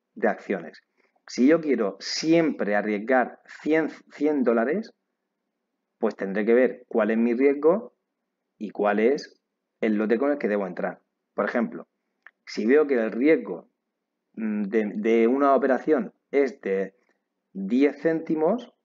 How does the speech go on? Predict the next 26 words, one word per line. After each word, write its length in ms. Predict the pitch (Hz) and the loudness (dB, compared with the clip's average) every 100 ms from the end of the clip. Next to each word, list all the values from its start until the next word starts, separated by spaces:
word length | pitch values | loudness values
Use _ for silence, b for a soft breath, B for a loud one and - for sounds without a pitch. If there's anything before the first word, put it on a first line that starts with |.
| _ | _
porque 340 | 104 - 95 | -10 -6 -4
es 120 | 98 113 | -2 0
el 80 | |
stop 260 | 110 - 123 | -2 0 -2
que 80 | 117 | 0
me 80 | 110 | 0
marca 240 | 131 - | 0 -2
la 100 | 90 | -10
vela 140 | 92 | -6
anterior, 640 | 104 110 107 120 151 175 - _ _ _ _ _ _ | -4 -2 2 4 4 2 -8 _ _ _ _ _ _
o 140 | - 87 | -10 -8
la 120 | 78 | -6
propia 300 | 95 90 92 | -6 -4 -2
vela, 500 | 117 139 156 226 - | 2 2 2 0 -4
porque 240 | - 92 180 | -10 -10 -10
ya 100 | 180 | -12
está 480 | - - 92 90 92 | -10 -8 -6 -4 -4
evolucionado 640 | 98 95 - 95 113 117 | -4 -6 -6 -2 0 0
y 60 | 98 | -2
estamos 240 | - 95 | -6 -10
en 80 | 95 | -6
vela 140 | 92 | -6
de 100 | 92 | -6
un 80 | 92 | -8
minuto 640 | 90 120 143 107 98 90 | -4 -4 -4 -4 -4 -4
y, 220 | 85 80 | -6 -12